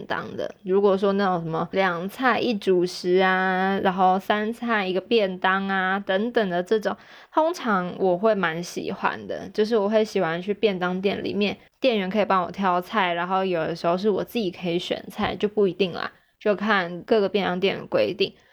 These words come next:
像我家呢，啊，我家附近的便当店也是走大概两分钟就到了，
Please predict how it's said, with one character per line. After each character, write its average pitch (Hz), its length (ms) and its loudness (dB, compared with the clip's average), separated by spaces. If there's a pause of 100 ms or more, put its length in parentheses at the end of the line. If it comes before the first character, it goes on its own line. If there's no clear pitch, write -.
(460)
像 339 200 2
我 202 160 2
家 226 280 2
呢， 233 420 2
啊， 196 260 2
我 180 160 4
家 208 240 2
附 226 220 2
近 220 180 2
的 202 120 2
便 202 180 0
当 196 220 -2
店 196 280 0
也 202 80 2
是 254 200 2
走 190 180 2
大 196 140 2
概 214 100 4
两 180 180 0
分 180 220 -2
钟 180 140 -2
就 196 100 2
到 180 360 0
了， 190 220 0